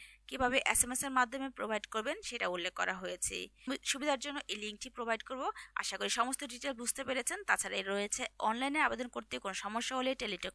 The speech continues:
নম্বর থেকে একশো একুশ নম্বরে অথবা বেস ডট কোয়ারি অ্যাট দ্য রেট ডট কমে ডট কম ডট বিডি ইমেইল যোগাযোগ করতে হবে। তাছাড়া আপনাকে কী কী কাগজপত্র সাথে রাখতে হবে সেটা হচ্ছে লিখিত পরীক্ষা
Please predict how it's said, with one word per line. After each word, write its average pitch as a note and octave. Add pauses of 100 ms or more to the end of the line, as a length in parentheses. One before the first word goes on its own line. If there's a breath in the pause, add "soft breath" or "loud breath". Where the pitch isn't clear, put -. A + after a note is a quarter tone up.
নম্বর G#3+
থেকে C4
একশো G3
একুশ -
নম্বরে B3+ (320 loud breath)
অথবা G3+ (280 loud breath)
বেস B3
ডট C#4+
কোয়ারি C#4 (200)
অ্যাট -
দ্য F#3+
রেট F#3
ডট F#3+
কমে B3+ (380)
ডট A3
কম C#4+
ডট G#3
বিডি G#3
ইমেইল G#3 (140)
যোগাযোগ F#3+
করতে -
হবে। F3 (640 loud breath)
তাছাড়া -
আপনাকে C4+
কী C4+
কী D4+
কাগজপত্র A3+
সাথে G#3
রাখতে F3+
হবে F3+ (440 loud breath)
সেটা C#4+
হচ্ছে G4
লিখিত C4+
পরীক্ষা A#3+